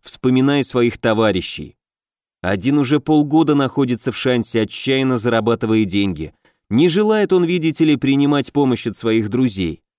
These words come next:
Второй тоже собирается погружаться в В Ш А. Дай бог, доживёт со своей спиной и почти отнявшимися ногами.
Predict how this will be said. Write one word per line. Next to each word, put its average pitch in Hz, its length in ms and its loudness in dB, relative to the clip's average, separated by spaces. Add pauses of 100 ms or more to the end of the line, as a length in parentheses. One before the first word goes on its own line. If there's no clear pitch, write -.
(220)
Второй 135 360 2
тоже 139 320 0
собирается 143 580 0
погружаться 120 680 -2
в 98 100 -8
В 113 120 0
Ш - 180 -4
А. 90 180 -2 (460)
Дай 113 320 0
бог, 151 260 2
доживёт 143 460 0
со 135 120 -6
своей 131 280 0
спиной 131 420 0
и 110 40 -4
почти 117 340 -4
отнявшимися 104 680 -4
ногами. 101 540 -2